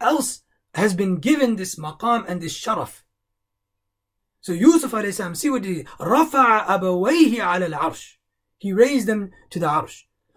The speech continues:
وخروا له سجدا. And all of them, his whole family, fell in prostration to Yusuf alayhi salam.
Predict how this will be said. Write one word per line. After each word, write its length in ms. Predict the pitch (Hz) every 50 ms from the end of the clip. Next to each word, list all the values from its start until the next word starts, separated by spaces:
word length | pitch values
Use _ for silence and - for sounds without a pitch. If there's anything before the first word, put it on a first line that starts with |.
| _ -
وخروا 760 | - 202 208 - - 233 226 208 180 175 262 330 370 370 302
له 300 | 277 226 214 220 196 185
سجدا. 580 | - 165 156 131 120 127 185 196 165 143 123 - - - -
And 200 | - 180 190 185 -
all 380 | 185 208 254 294 311 330 320
of 160 | 262 233 185 165
them, 180 | 139 - - _ _
his 180 | - 190 208 175
whole 360 | 175 165 240 269 311 311 285 - -
family, 460 | 208 214 220 220 196 180 156 131 -
fell 200 | - 180 196 180
in 120 | 175 180 -
prostration 640 | - 170 160 151 - - 208 202 190 185 180 160
to 100 | - 160
Yusuf 300 | 160 185 190 185 170 151
alayhi 240 | 151 151 147 143 131
salam. 320 | - 156 165 175 165 -